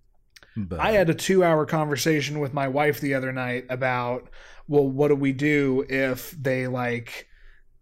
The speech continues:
Speaker 2: close state lines and say no state-to-state travel? Or what do we do if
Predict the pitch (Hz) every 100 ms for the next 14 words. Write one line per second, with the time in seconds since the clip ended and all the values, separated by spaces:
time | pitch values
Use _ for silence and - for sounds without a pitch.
0 | _ _ _ _ - 151 139 131 - 165
1 | 143 127 135 131 123 107 107 117 120 -
2 | 131 127 131 131 131 131 127 131 - 135
3 | 123 - 135 131 - 120 107 104 92 113
4 | - - - - 147 135 131 127 123 127
5 | 120 _ _ - 135 156 147 143 131 151
6 | 156 147 135 139 147 160 147 123 -